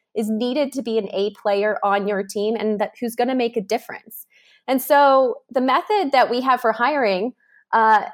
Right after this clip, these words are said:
actually gets at exactly those things. So first and foremost, we have a scorecard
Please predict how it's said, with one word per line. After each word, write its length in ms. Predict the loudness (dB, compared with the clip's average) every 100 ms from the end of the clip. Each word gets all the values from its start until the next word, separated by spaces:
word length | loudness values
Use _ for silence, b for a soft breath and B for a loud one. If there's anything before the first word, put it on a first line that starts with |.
| 0
actually 560 | 4 4 2 -2 0 2
gets 320 | 2 2 2 -2
at 100 | -2
exactly 480 | 0 2 2 2 2
those 260 | 2 2
things. 280 | -2 -4 -2
So 140 | -2 0
first 320 | 0 0 0
and 120 | -2
foremost, 520 | 2 2 4 2 0
we 140 | -2 0
have 200 | 2 0
a 40 |
scorecard 640 | 0 0 2 2 2 0